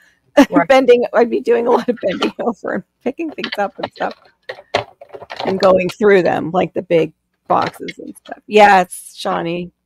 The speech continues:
Speaker 1: that moment when the sink is empty. Exactly. Especially for a family of five. Yep.
Speaker 2: Mm-hmm.
Speaker 1: I know. Yep. That is a good feeling.
Speaker 2: Yeah.
Speaker 1: I know, I know, um,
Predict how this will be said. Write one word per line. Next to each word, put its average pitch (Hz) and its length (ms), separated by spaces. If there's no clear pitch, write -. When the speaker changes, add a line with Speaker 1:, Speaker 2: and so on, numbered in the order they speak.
Speaker 1:
that 185 180
moment 175 420
when 165 160
the 170 80
sink 175 360
is - 140
empty. 165 560
Exactly. 180 680
Especially 208 500
for - 200
a 196 60
family - 440
of 170 100
five. - 360
Yep. 185 200
Speaker 2:
Mm-hmm. 190 260
Speaker 1:
I 180 160
know. 170 240
Yep. 180 240
That 185 140
is 180 160
a 190 60
good 170 200
feeling. - 500
Speaker 2:
Yeah. 170 320
Speaker 1:
I 196 60
know, 254 280
I 208 180
know, 233 300
um, 185 240